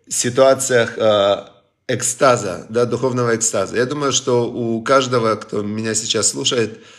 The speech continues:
бывали в жизни моменты глубочайшего духовного просветления.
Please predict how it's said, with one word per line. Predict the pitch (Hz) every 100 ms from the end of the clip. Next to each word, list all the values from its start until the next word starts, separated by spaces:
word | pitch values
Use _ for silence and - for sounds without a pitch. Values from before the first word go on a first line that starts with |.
| _ _
бывали | - 110 127 123
в | 107
жизни | 113 123 117
моменты | 110 110 127 123 120 101 95 - -
глубочайшего | - 113 120 113 110 135 131 - 110 107
духовного | 95 107 120 113 113 104
просветления. | 104 98 107 104 107 90 76